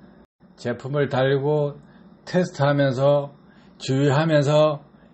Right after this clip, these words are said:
연비를 측정하시는 분이 있습니다. 그런데 연료 절감이 되지 않고 힘은 좋아졌다 하는 영상 올라가 있습니다. 그러면 그 연료 절감기도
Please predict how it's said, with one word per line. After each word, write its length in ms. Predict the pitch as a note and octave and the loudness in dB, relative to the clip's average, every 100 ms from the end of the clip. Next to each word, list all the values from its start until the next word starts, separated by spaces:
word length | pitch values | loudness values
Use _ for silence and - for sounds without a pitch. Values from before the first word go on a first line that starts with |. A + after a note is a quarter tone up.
| - | -10
연비를 380 | B2 C3 B2+ C3 | -6 -4 -2 -4
측정하시는 600 | B2+ C3+ C3+ C3 C3+ C3 | -6 -8 -6 -6 -4 -4
분이 160 | A2+ F#2+ | -4 -6
있습니다. 560 | F#2+ G#2 F#2+ F2 E2 - - - - - - | -8 -10 -8 -8 -10 -16 -20 -20 -20 -20 -6
그런데 760 | C3+ C3+ G2+ F#2 A#2+ B2 F2 - _ _ _ _ - - - - - - - - - - - - C3 | 0 0 0 -4 -4 -4 -6 -12 _ _ _ _ -20 -20 -20 -20 -20 -20 -20 -20 -20 -20 -20 -8 2
연료 320 | D#3 G3 A3+ | 6 8 6
절감이 460 | A3+ A3 A3+ G#3+ D#3+ | 4 2 2 2 0
되지 280 | E3+ D#3+ | -2 -2
않고 600 | B2 A2+ G2+ C#3+ C#3+ A2 | -4 -4 -8 -4 -4 -4
힘은 400 | G2+ - A#3+ B3 | -4 0 2 4
좋아졌다 640 | G#3 D3+ C3 C3 - C#3+ B2+ | 2 2 2 -2 -4 -2 -2
하는 320 | A#2 B2 A#2+ | -2 -4 -4
영상 600 | G#2 G2+ G2 G2+ B2 B2+ - - - - | -4 -8 -8 -8 -10 -14 -20 -20 -20 -8
올라가 340 | A#2 A2+ G2+ | -4 -2 -2
있습니다. 560 | G2+ F#2+ G#2 F#2 E2+ E2 - - - - _ - - - | -4 -6 -10 -10 -12 -16 -20 -20 -20 -20 _ -20 -20 -4
그러면 560 | B2+ A#2 A2 D3 E3+ - - - - - - - - - - - - | -2 0 0 -2 -2 -8 -20 -20 -20 -20 -20 -20 -20 -20 -20 -20 -20
그 440 | - D#3 G#3 A3+ D#3+ | 0 6 6 6 4
연료 320 | B2+ C3 C#3 | 2 0 0
절감기도 760 | C3+ C3 B2 A#2+ C3 E3 D#3+ | 0 -2 -4 -4 -6 -6 -8